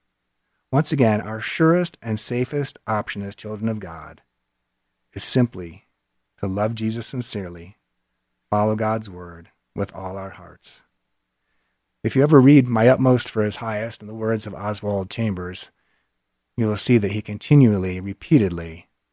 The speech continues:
emphasizes obedience and how important that is to a follower of Jesus Christ.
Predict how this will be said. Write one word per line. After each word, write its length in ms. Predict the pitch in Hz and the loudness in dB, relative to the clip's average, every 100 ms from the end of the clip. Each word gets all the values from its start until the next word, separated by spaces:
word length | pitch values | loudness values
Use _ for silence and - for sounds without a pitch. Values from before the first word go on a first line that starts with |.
| _ _ _ - | _ _ _ -8
emphasizes 680 | 113 104 110 101 95 95 | -4 -2 0 -2 -4 -10
obedience 720 | 98 92 110 107 87 85 - - _ _ _ _ _ _ _ _ - | -14 -6 -2 -2 -4 -8 -12 -14 _ _ _ _ _ _ _ _ -4
and 80 | 101 | -2
how 160 | 107 | -2
important 400 | 101 - 143 104 | -4 2 4 4
that 200 | 98 90 | 0 -4
is 320 | 92 90 92 - | -10 -12 -14 -14
to 120 | 101 | -12
a 60 | |
follower 520 | 95 110 107 98 85 87 | -6 -2 0 -2 -6 -12
of 120 | 87 | -14
Jesus 380 | 95 87 92 - | -16 -18 -14 -14
Christ. 480 | 95 87 87 - | -14 -16 -16 -18